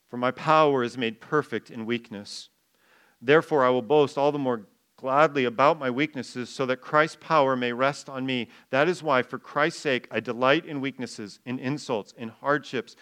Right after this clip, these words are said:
in persecutions, in difficulty." See, as we look to the new covenant, as we look at cer-, Second Corinthians, we see,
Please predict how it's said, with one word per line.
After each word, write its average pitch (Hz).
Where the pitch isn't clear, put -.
in 110
persecutions, 131
in 117
difficulty." 110
See, 151
as 135
we 139
look 170
to 185
the 143
new 160
covenant, 143
as 123
we 143
look 202
at 175
cer-, 175
Second 151
Corinthians, 160
we 143
see, 143